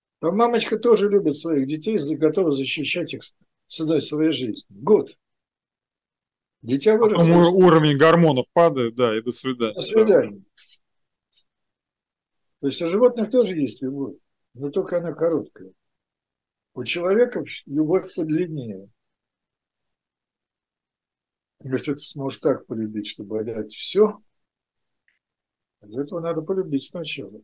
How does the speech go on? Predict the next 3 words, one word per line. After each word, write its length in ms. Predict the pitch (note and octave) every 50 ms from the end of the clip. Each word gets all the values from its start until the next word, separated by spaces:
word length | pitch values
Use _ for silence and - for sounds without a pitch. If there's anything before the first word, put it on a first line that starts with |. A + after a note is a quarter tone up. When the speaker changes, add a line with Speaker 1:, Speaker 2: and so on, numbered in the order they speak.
| _
Speaker 1:
учителя. 680 | - - C3 B2+ - - C#3 A2+ - - - F#2 - - _ _ _ _ _ _ _ _ _ _ _ _ _ _ _ _ _ _ _ _ _ _ _ _ _ _ _ _ _ _ _ _ _ _ _ _ _ _ _ _ _ _ _ _ _ _ _ _ _ _ _ _ _ _ _ _ _ _ _ _ _ _ _ _ _ _ _ _ _ _
Первое, 360 | B2+ C#3 F3 F3 E3+ F3 D3+
что 400 | - - E3+ E3 E3 - -